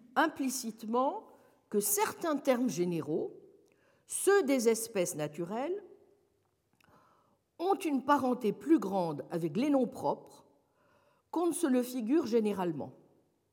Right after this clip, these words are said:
Cette conclusion vaut assurément pour toutes sortes de noms d'espèces, que ce soit des noms comptables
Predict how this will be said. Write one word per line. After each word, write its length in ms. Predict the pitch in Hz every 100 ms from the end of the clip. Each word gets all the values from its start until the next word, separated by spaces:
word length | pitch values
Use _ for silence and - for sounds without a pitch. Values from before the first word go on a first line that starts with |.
| _ _ _ _ _ _ -
Cette 300 | - 220 -
conclusion 680 | 349 415 320 311 220 208 202
vaut 240 | 214 -
assurément 640 | 240 - 226 202 202 165 139
pour 300 | 185 156 -
toutes 220 | 440 440 -
sortes 280 | 294 - 208
de 220 | 175 180
noms 220 | 208 311
d'espèces, 840 | 202 175 - - 110 - - - _ _ _ _ _ _ _ _ - - _
que 160 | - 359
ce 180 | 370 277
soit 560 | - 214 208 131 - - - _ _ _ -
des 220 | 170 226
noms 220 | 240 220 190
comptables 800 | 285 311 - 175 160 262 277